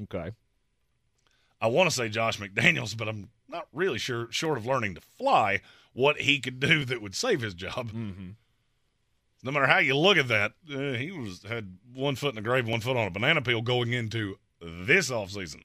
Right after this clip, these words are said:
Speaker 1: Yes.
Speaker 2: So short of making the playoffs, I don't see a way he sticks around. Do you have any other coach?
Speaker 1: Not off the top of my head.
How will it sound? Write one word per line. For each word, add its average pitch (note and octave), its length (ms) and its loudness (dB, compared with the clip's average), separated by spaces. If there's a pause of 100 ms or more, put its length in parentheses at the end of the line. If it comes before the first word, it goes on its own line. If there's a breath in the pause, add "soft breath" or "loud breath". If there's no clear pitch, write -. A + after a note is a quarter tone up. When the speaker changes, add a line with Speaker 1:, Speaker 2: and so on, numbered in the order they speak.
Speaker 1:
Yes. G#2+ 360 -8 (1080)
Speaker 2:
So G#2+ 200 -2
short F3 260 4
of D3 80 0
making C#3 200 2
the E2+ 60 -8
playoffs, B2+ 720 2
I D#3+ 80 4
don't D3+ 140 2
see G#2+ 120 0
a F#2+ 80 2
way A2+ 240 2
he A2 120 -4
sticks - 320 -6
around. - 220 -20 (2250)
Do B2+ 100 2
you D3+ 100 4
have C#3 200 8
any A#2+ 220 6
other F2+ 160 0
coach? - 480 -12 (720)
Speaker 1:
Not A2+ 260 -4
off G#2 220 -6
the F#2 80 -18
top G2+ 280 -6
of F#2 60 -14
my F2 160 -10
head. F2 400 -8